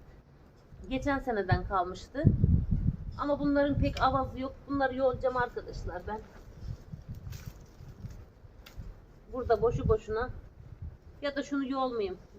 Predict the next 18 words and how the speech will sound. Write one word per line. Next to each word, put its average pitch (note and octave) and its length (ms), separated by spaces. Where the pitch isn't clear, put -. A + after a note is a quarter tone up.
Yer B3 140
israfı G3+ 460
etmesin G#3 540
diye F#3 220
düşündüm. A#3+ 360
Şunu D#4+ 160
da C4+ 80
yolayım. A3+ 420
Şu - 180
kalsın. D4+ 500
Bir E4 100
tane D4 320
de A#3 120
burada B3+ 300
var. A3 200
Bu B3 100
daha B3+ 320
büyük. A#3+ 280